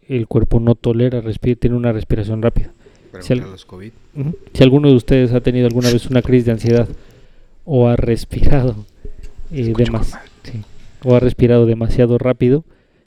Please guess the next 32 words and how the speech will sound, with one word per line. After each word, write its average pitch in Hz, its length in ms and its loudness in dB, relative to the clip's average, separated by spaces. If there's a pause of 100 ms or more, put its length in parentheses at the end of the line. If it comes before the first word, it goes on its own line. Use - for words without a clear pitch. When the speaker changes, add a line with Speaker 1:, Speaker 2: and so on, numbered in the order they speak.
Speaker 1:
se - 240 -6
marea. 110 380 -4 (960)
Speaker 2:
Sí. 104 320 -6 (140)
Speaker 1:
El 120 140 0
cuerpo - 260 2
no 123 120 2
está 139 160 -2
acostumbrado 120 380 -2
a - 20 0
tener 117 180 -4
una 120 140 -6
respiración 113 480 -4
tan 113 180 -6
rápida, 107 380 -8 (240)
pese 107 180 2
Speaker 2:
No, 117 60 0
Speaker 1:
a 110 40 0
Speaker 2:
y, 107 40 2
Speaker 1:
que 98 80 -2
Speaker 2:
y 101 60 -10
es 95 60 -6
Speaker 1:
puedes 135 200 2
Speaker 2:
cansado, 117 600 -4
de 101 100 -8
igual 104 140 -4
Speaker 1:
Ujú. 101 60 -10
Speaker 2:
forma. 113 300 -8 (260)
Speaker 1:
Y 131 120 0
utilizas, 123 580 -2
es 131 120 -2
una 151 180 4
respiración 131 680 0